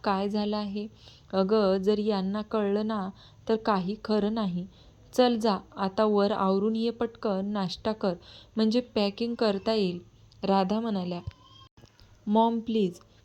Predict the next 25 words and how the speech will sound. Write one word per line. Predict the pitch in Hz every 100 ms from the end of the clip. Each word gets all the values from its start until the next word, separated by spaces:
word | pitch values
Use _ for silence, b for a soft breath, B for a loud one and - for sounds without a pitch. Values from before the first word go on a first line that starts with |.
| -
यार | 214 240 214 202
मला | 208 202 214
नाही | 220 226 233
जायचं, | 220 202 190 175 - b b b b
तू | 247 247
तरी | 254 262
समजून | - 220 202 208 233
घे," | 214 180 - b b -
तनया | 202 208 214 214
बारीक | 208 190 202
चेहरा | - 220 220
करत | 220 220 220 226
म्हणाली. | 214 190 180 175 - B B B -
"तनया, | 208 226 240 233 208 208
जा | 233
आवरून | 220 196 202 220 226
खाली | 220 190 196
ये. | 208 170 - b b b -
या | 214
निर्णयात | 233 240 220 226 226 220 196 196
मी | 214 220
तुझ्या | 208 220
डॅडच्या | 208 185 190 214
बाजूने | 208 196 180 196 214
आहे. | 202 170